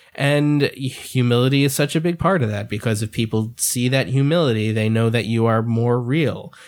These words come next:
You can't sell humility the same way you sell confidence, and that's just the way it goes. So what do you do? I think you allow other people to sell yourself more than you sell yourself. And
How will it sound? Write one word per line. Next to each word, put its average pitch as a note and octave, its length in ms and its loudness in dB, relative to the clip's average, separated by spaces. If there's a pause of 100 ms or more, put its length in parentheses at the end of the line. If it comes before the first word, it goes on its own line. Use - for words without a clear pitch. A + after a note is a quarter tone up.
(160)
You G2+ 100 -4
can't C#3+ 320 0
sell C#3+ 220 0
humility D3+ 640 0
the G#2+ 100 -2
same A#2 320 -2
way A#2 140 0
you A#2 100 0
sell B2+ 280 0
confidence, C3+ 680 -4
and G2+ 200 -4
that's G2+ 240 -2
just - 200 -2
the F2+ 80 -4
way G2 200 0
it F#2+ 140 -2
goes. C#3+ 420 2 (260)
So G#2+ 220 0
what G#2 200 -2
do - 80 -12
you A#2+ 200 0
do? D#3+ 320 0 (520)
I A#2+ 140 2
think D3 380 0
you C3+ 340 0
allow A2+ 640 2
other A#2 340 0
people A2 540 -2
to G#2 580 -2 (140)
sell A#2 520 4
yourself G#2+ 720 0
more G2 200 2
than G2+ 120 2
you G2 120 -2
sell F#2+ 240 0
yourself. A2 640 2
And G2+ 640 0